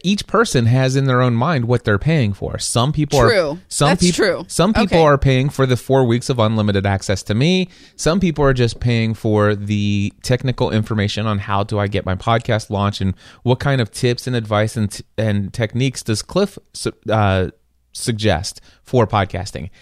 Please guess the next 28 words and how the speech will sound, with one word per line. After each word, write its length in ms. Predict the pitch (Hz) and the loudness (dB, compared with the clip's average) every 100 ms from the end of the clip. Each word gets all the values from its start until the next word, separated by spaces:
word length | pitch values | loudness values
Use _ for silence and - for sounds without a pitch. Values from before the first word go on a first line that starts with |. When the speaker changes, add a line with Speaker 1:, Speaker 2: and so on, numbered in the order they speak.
| - - | -12 0
Speaker 1:
And 240 | 127 117 | 2 2
that 260 | 139 170 196 | 2 0 -2
can 140 | 165 | -2
all 160 | 131 117 | 0 0
be 100 | 113 | -2
done 260 | 104 95 | -2 -4
through 440 | 101 101 98 95 98 | -4 -2 0 0 -2
the 140 | 101 | -4
tutorials. 760 | 101 104 - 110 104 90 - - _ _ _ _ _ - | -4 -4 -2 0 0 -4 -10 -16 _ _ _ _ _ -2
And 440 | 131 135 131 135 | 2 2 2 0
also, 420 | - 156 151 127 | 2 0 2 2
there 180 | 120 123 | 2 2
are 60 | 117 | 2
some 180 | 113 | -2
times 300 | 104 104 117 | -2 0 0
that 320 | - 117 - - | -2 -4 -4 -4
things 220 | 98 107 | -2 -2
just 200 | 101 - | -6 -4
come 140 | 123 | -2
up 100 | 196 - | -2 -2
for 80 | |
people. 320 | 120 107 95 - - - | -6 -6 -8 -14 -20 -20
So, 380 | - 202 226 196 - | -4 2 4 2 2
um, 500 | 151 143 123 104 98 _ _ _ _ _ - | 2 4 2 0 -2 _ _ _ _ _ -10
anyway, 440 | 147 180 190 117 101 | 0 4 4 4 2
for 240 | - 135 | 2 0
everyone 600 | 135 170 220 180 131 120 | 2 2 2 2 2 2
who's 320 | 113 127 117 | 2 2 0